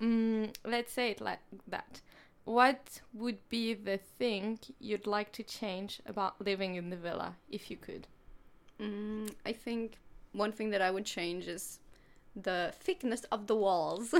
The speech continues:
Speaker 2: <laughs> or the material of the walls,
Speaker 1: <laughs>
Speaker 2: because I think our walls, they're, they're like wooden walls, so they are not very, like, they let every sound go through.
Speaker 1: Uh-huh. So a more isolated house
Speaker 2: Yeah.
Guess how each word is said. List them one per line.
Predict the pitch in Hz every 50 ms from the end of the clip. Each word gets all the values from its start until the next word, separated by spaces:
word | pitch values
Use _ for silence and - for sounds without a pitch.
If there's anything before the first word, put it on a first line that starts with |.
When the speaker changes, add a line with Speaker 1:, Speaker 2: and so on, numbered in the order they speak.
| 285 247 208
Speaker 2:
<laughs> | 277 262 - - -
or | 247
the | 247 220
material | 240 240 370 - - 269 240 208 180 180 185
of | 180 196
the | 190 165
walls, | 175 175 170 170 165 170 175 202 - 269 - - -
Speaker 1:
<laughs> | - -
Speaker 2:
because | - - - 233 226
I | 240
think | 247 285 302 294 -
our | - 214 220 208
walls, | 196 196 180 185 208 233 226
they're, | - 185 185 175 180 185 220 - - _ - - - _ - - - - -
they're | - 214 220
like | 208 196 226
wooden | 208 196 202 254 262 247 220 202 196
walls, | 202 175 175 175 185 196 208 240
so | - - - 220 208
they | - 196 196 190 185 180 180 170 - - -
are | - 202
not | 202 208 202 196 190
very, | 190 185 180 180 175 - - - - _ -
like, | 214 208 202
they | 226 226
let | 226 226 220 214 -
every | 208 214 214 208
sound | 220 - - - 185 185 180 196
go | - 180 175
through. | 160 - - 180 180 175 180 190 220 214 - - - - -
Speaker 1:
Uh-huh. | 240 185 214 220 208 202 226 - _ _ _ _ _
So | - - 254 220
a | 202
more | 202 208 202 196 202 202 202 226 - -
isolated | - 202 196 - 190 180 185 185 180 - 185 180 175
house | 165 175 165
Speaker 2:
Yeah. | 202 190 180 180